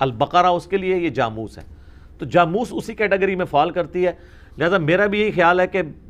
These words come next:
भैंस की कुर्बानी बग़ैर किसी कराहत के या भैंसे की कुर्बानी कहना चाहिए, वो गाय और बैल की कुर्बानी की कैटेगरी में फॉल करेगी और इसमें कोई हर्ज नहीं है।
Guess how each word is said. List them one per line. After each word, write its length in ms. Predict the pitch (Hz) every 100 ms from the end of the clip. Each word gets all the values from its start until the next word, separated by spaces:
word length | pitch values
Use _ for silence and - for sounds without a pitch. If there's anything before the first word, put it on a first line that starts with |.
| -
भैंस 320 | 131 147 160
की 80 | 185
कुर्बानी 640 | 170 139 135 160 175 165 - - - - -
बग़ैर 380 | 117 127 196 240
किसी 260 | - 170 180
कराहत 420 | 180 170 165 160
के 280 | - 120 120 - - -
या 100 | 127
भैंसे 420 | 120 156 156 208
की 100 | 180
कुर्बानी 380 | 143 113 113 117
कहना 240 | 113 104
चाहिए, 320 | 101 95 90 92 - - - - - - -
वो 520 | 123 208 233 226 185
गाय 340 | 139 151 165 214
और 120 | 185
बैल 300 | 156 175 190
की 100 | 190
कुर्बानी 440 | 180 147 151 180
की 100 | 180
कैटेगरी 420 | 170 151 151 156
में 120 | 165 151
फॉल 420 | 131 143 175 170 -
करेगी 420 | 151 151 170 170 180
और 280 | 151 196
इसमें 320 | - - 165 160
कोई 200 | 175 143
हर्ज 260 | 113 123
नहीं 220 | 127 110
है। 260 | 87 76